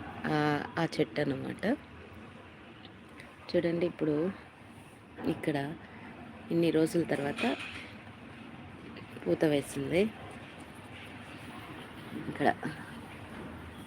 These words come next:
ఇక్కడ చూడండి పూత. చాలా సంతోషం అనిపిస్తుంది. మనం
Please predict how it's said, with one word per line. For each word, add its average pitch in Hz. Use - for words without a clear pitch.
ఇక్కడ 156
చూడండి 160
పూత. -
చాలా 175
సంతోషం 170
అనిపిస్తుంది. 151
మనం 147